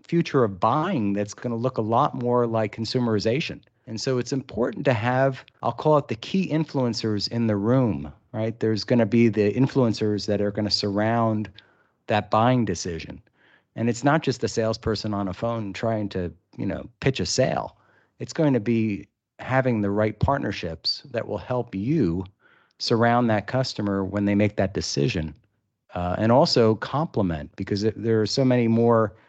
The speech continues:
components to what we're selling today, right? We're in a much more broad, diverse technological transformation,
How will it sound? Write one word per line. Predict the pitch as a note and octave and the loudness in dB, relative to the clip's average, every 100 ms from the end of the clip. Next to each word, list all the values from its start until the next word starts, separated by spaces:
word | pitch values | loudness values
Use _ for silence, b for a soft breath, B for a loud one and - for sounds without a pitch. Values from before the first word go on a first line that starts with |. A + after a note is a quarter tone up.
| b | b
components | - C3 C#3 C#3+ A#2 E2 - | 0 0 4 4 4 -2 -10
to | - G#2+ G2+ | -6 -4 -2
what | F#2 G2+ G2+ | -2 -4 -6
we're | F2+ | -6
selling | - G2+ F#2+ F2 | -4 -4 -6 -8
today, | - - C#2 | -12 -14 -12
right? | F2 F#2 | -10 -6
We're | G2 F#2 | -6 -4
in | |
a | F2+ | -4
much | F#2 F#2 - G#2 | -6 -8 -10 -8
more | G2+ | -8
broad, | - G#2 G#2 G2+ F#2 F2 _ | -4 2 6 6 4 -6 _
diverse | G#2+ F2+ G#2 G#2 G2+ - - b b b b | -6 0 2 2 2 -2 -4 b b b b
technological | - A2 G#2+ G2 G2+ F#2+ F#2+ | -2 0 0 0 0 -2 -6
transformation, | - G#2 G2 F#2+ F#2+ G#2 A2 G2 F2 | -4 -4 -4 -4 -4 -4 -6 -6 -8